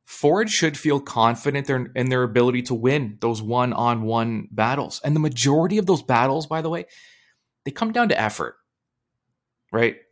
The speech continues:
First, second, third, fourth effort. It should be comforting for Forge as the underdogs to know that the result will likely come down to which team just wants it more and puts in that and, and just gives that extra. And that levels the playing field.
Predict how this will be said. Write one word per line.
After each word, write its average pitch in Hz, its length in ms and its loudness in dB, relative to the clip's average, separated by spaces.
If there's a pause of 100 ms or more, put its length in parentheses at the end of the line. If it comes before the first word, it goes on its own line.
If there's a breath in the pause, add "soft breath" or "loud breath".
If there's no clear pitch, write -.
(120)
First, 175 400 4
second, 156 520 2
third, 147 320 6
fourth 151 400 2
effort. 135 440 4 (120)
It 147 120 0
should 240 440 2
be 247 160 2
comforting 196 880 2
for 180 220 4
Forge 180 560 4
as 151 240 4
the 170 120 2
underdogs 175 640 2 (400 soft breath)
to 147 100 0
know 156 240 10
that 143 300 4
the 160 80 4
result 151 440 4
will 175 200 2
likely 170 360 -2
come 175 200 0
down 151 280 0
to 156 80 -2
which 185 280 -4
team 208 260 0
just 202 200 -6
wants 180 280 0
it 214 100 -2
more 117 260 0
and 123 160 -4
puts - 240 0
in 170 120 0
that 165 180 0
and, 147 180 -8
and 135 160 0
just - 160 -8
gives 165 200 0
that 147 140 2
extra. 143 360 0 (840 loud breath)
And 185 140 4
that 202 160 4
levels 170 260 0
the 147 80 -2
playing 139 280 -2
field. - 360 -4